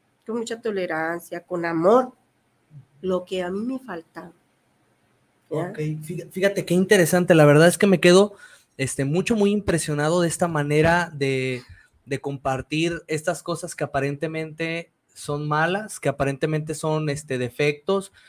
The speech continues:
Speaker 2: que son errores, y, y que los puedas compartir con tanta naturalidad,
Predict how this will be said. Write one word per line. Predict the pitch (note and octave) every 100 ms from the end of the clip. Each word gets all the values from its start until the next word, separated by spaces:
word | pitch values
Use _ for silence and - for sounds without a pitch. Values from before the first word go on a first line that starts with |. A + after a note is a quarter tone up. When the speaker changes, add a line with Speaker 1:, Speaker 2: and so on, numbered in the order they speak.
| _ -
Speaker 2:
que | C3+
son | - D#3
errores, | C#3 C3 D3 F3+ G#3+ - _ _ _ _ _ -
y, | D3 C#3 C#3
y | - C#3+
que | C#3+
los | C#3
puedas | - F#3 G#3+
compartir | A3 F3+ D3+ - F#3
con | G#3 G#3
tanta | G3+ G#3
naturalidad, | G#3 G3+ F3+ E3 D3+ D3+ F3 G3